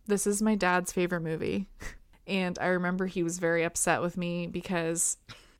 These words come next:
I told him it was too much for me at the time.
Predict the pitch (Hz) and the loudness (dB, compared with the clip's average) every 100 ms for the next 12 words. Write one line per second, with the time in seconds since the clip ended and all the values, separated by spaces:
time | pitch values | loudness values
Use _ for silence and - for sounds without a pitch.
0 | _ - 190 - 190 180 190 180 180 - | _ -2 -2 -2 -2 -2 -2 -2 -2 -4
1 | - - - 214 185 170 - - 170 120 | -6 -4 -2 2 0 0 -4 -6 -8 -6
2 | 113 196 - 196 185 185 - 104 90 202 | -8 -10 -6 -6 -4 -6 -4 -4 -4 -10